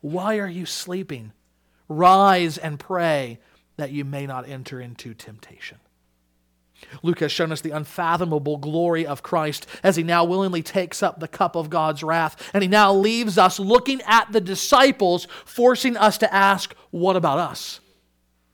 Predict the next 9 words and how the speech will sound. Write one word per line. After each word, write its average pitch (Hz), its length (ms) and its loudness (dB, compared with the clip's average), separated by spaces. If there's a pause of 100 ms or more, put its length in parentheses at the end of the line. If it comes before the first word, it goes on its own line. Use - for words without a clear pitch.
(840)
What 165 220 -4
about 143 240 -6
us?" - 480 -12 (1300)
The 151 80 -10
disciples 170 600 0
were 147 140 -6
sleeping 175 720 -6
for 147 400 -6
sorrow. 123 760 -10